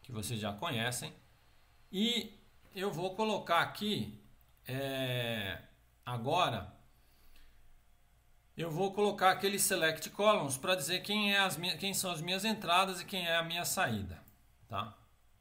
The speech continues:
E aí eu posso escolher, se eu quiser, múltiplas entradas. Lembrando que, eu vou mostrar isso aqui, se eu tenho múltiplas entradas, na verdade o que eu tô fazendo,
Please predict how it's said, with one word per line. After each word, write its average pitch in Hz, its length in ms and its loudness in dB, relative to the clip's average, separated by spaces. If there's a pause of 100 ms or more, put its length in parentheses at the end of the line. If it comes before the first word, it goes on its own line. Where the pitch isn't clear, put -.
(1000)
E 214 100 0
aí 269 160 4
eu 311 160 2
posso 254 420 4
escolher, 160 460 0
se 151 140 -2
eu - 40 -6
quiser, 185 460 2
múltiplas 220 1200 -4 (280)
entradas. 123 920 -4
Lembrando 170 580 -2
que, 233 380 -6 (800)
eu 143 120 -6
vou 160 100 -4
mostrar 135 380 -2
isso 120 180 -4
aqui, 220 500 -4 (440)
se - 180 -8
eu 254 100 0
tenho 240 300 0
múltiplas 151 540 -4
entradas, 143 680 2
na 185 140 0
verdade 170 540 2
o - 40 -8
que - 80 -6
eu 185 80 -6
tô 180 100 -6
fazendo, 139 680 -2